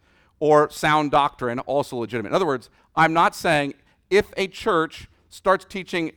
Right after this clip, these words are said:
false doctrine, or a church has leaders who are immoral and the church refuses to deal with it, then you leave. Those are good reasons to leave. That's not what I'm talking about. I'm talking about the church just isn't so useful to me anymore.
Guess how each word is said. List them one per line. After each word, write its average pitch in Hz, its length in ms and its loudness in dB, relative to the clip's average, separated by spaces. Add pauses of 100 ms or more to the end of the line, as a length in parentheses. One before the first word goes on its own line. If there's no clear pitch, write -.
(340)
false 196 320 2
doctrine, 123 680 -4 (880)
or 180 220 2
a 175 120 0
church 175 540 -2
has 165 340 0
leaders 170 460 -2
who 165 120 -2
are 151 140 -2
immoral 175 600 0
and 139 140 -4
the 139 40 -6
church 175 320 -8
refuses 147 400 -6
to 127 80 -10
deal 165 160 -4
with 170 160 -4
it, 139 120 -8 (220)
then 160 200 2
you 151 100 0
leave. 135 360 -4 (100)
Those 151 240 0
are 139 60 -8
good 131 200 -4
reasons 98 360 -8
to - 100 -16
leave. - 400 -20 (600)
That's 147 180 -4
not 165 80 -2
what 165 60 0
I'm 139 40 -10
talking 131 220 0
about. 87 240 -12 (340)
I'm 302 180 4
talking 202 360 2
about 165 360 2 (220)
the 190 100 0
church 262 460 -4
just 226 260 -2
isn't 202 380 -4
so - 220 -2
useful 160 500 -6
to - 120 -12
me 143 100 -4
anymore. 113 440 -8